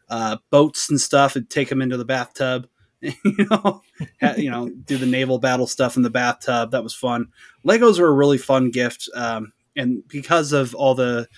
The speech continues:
the creative component that comes with it, it inspires kids to, um, you know, yes, they can follow the plan, and that's an important skill for them to learn, but also to sort of stretch out from it and make your own thing.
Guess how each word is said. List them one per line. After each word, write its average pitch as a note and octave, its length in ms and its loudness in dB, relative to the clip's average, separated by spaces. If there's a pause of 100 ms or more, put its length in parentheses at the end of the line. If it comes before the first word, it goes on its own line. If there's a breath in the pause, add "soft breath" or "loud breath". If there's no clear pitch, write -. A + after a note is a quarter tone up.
(520 soft breath)
the F3+ 80 2
creative G3 440 0
component C#3 480 -2
that C3 100 -4
comes B2+ 240 -2
with F#3 220 0
it, A2+ 100 -6
it A2+ 160 -8
inspires B2+ 640 0
kids B2+ 460 -2
to, A#2 420 -6 (800 soft breath)
um, A2+ 300 -12 (240)
you C4 100 -2
know, F3 100 8
yes, F3 320 4
they F3 120 2
can C#3+ 220 0
follow C#3+ 400 2
the C3+ 100 -6
plan, C3 460 -4 (140)
and B2+ 180 0
that's B2+ 180 -2
an C#3 60 -2
important B2+ 380 -2
skill B2+ 220 -2
for A2+ 80 -12
them A#2 200 -2
to G#2+ 60 -10
learn, A2+ 340 -4 (640 soft breath)
but C#3+ 160 6
also C3+ 540 4
to B2 800 2
sort B2 420 -4
of B2 80 -2
stretch - 680 -4
out F3+ 260 2
from D3+ 160 2
it C3+ 160 0
and B2 120 2
make A#2 200 -4
your C3 120 0
own C3+ 180 2
thing. E3+ 320 -2